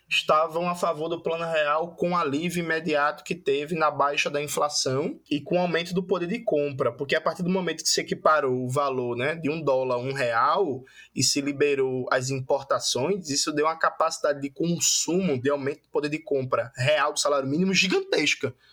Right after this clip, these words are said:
tá ligado? Então, é isso, o Plano Real tinha aprovação de mais de oitenta por cento da classe trabalhadora brasileira.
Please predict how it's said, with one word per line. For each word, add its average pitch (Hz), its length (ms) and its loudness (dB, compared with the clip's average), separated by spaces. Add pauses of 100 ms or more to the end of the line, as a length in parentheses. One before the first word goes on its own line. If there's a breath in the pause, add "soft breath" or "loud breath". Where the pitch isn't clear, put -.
(140 soft breath)
tá 123 80 2
ligado? 123 340 0 (160)
Então, 180 380 0
é - 100 2
isso, 330 280 0
o 131 80 -6
Plano 175 240 -2
Real 180 400 0
tinha 196 160 0
aprovação 190 480 -2
de 190 80 -2
mais 190 120 2
de - 100 -4
oitenta 233 200 -4
por - 100 -6
cento - 180 0
da - 60 -2
classe 208 240 0
trabalhadora 214 520 0
brasileira. 202 680 -2